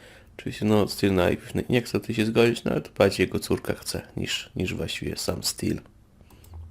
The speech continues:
No, ostatnio widzimy tutaj taką scenę, gdzie, no, tutaj Lois przyłapuje swojego syna, no i tutaj dziewczynę, no, w dosyć, no, no,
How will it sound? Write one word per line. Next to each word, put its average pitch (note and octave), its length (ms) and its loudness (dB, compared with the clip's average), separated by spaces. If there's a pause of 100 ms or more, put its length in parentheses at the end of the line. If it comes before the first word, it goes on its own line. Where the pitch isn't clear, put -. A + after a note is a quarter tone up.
(120)
No, - 80 0
ostatnio G#2+ 380 2
widzimy G2 280 -2
tutaj G2+ 220 2
taką - 340 6
scenę, A#2 500 6
gdzie, C3+ 360 -4 (100)
no, A#2 140 10 (200)
tutaj G2 340 0 (440)
Lois G2 260 6
przyłapuje F#2 640 2
swojego E2+ 380 0
syna, A2+ 340 6
no G2+ 100 6
i - 140 6
tutaj G#2 320 0
dziewczynę, A#2 500 2
no, A2 180 2
w - 200 -10
dosyć, - 480 -4
no, G#2 180 2 (720)
no, - 120 6